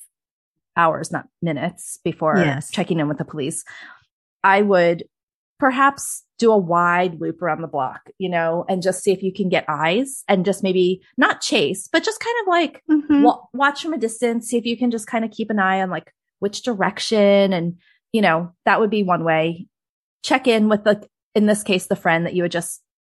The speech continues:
Speaker 1: picked her up from, 'cause she was obviously having fun there. And, you know,
Speaker 2: Mm-hmm.
Speaker 1: and maybe she's not there, but just check in with a friend, say, "Hey, you know, if she shows up, could you let us know?"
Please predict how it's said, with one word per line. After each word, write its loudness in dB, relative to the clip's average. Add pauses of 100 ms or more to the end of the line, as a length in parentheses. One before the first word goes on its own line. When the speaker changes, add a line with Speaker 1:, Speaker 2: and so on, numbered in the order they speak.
(100)
Speaker 1:
picked -2
her 0
up -4
from, -2
'cause -8
she -6
was -4
obviously -6
having -4 (200)
fun 0
there. -2
And, -4 (720)
you 2
know, 4
Speaker 2:
Mm-hmm. -2 (480)
Speaker 1:
and 0 (100)
maybe 4
she's -4
not -2
there, 4
but -2
just -8
check -4
in -4
with -6
a -2
friend, -4
say, -2 (280)
"Hey, 2
you 0
know, 0 (760)
if 4
she -2
shows 0
up, 0
could -2
you 2
let 2
us -4
know?" -2